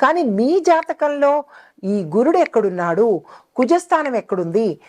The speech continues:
ఆ, రవి స్థానం ఎక్కడుంది అనే అంశాలను పరిశీలిస్తేనే కానీ అందరికీ ధనప్రాప్తి రాలేదు, అందరికీ ర-, వ్యాపారంలో లాభాలు రాలేదు అనే అనుమానాన్ని మీరు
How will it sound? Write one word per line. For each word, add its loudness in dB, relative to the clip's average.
ఆ, 2
రవి 0
స్థానం -2
ఎక్కడుంది -2
అనే 2
అంశాలను 0
పరిశీలిస్తేనే -2
కానీ -2
అందరికీ -2
ధనప్రాప్తి -2
రాలేదు, -2
అందరికీ 0
ర-, 0
వ్యాపారంలో 0
లాభాలు -2
రాలేదు -2
అనే 2
అనుమానాన్ని -2
మీరు -2